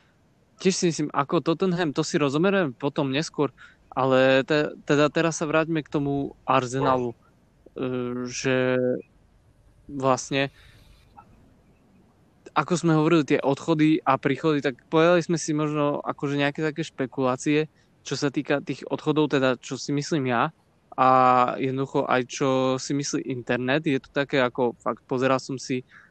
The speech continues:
a všeobecne ľudia to hovoria, nepovedal by som nejakú subjektívnu vec, e, v tomto prípade,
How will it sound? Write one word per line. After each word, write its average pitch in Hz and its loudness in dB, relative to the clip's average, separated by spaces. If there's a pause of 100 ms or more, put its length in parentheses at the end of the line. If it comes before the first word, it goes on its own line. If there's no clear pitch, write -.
(160)
a - -6
všeobecne 127 -4
ľudia 123 -2
to 120 -8
hovoria, 123 0
nepovedal 123 -2
by 127 -8
som 123 -8 (320)
nejakú 123 -8
subjektívnu 127 -4
vec, 120 -2 (480)
e, 120 -4
v - -20
tomto 123 -6
prípade, 123 -2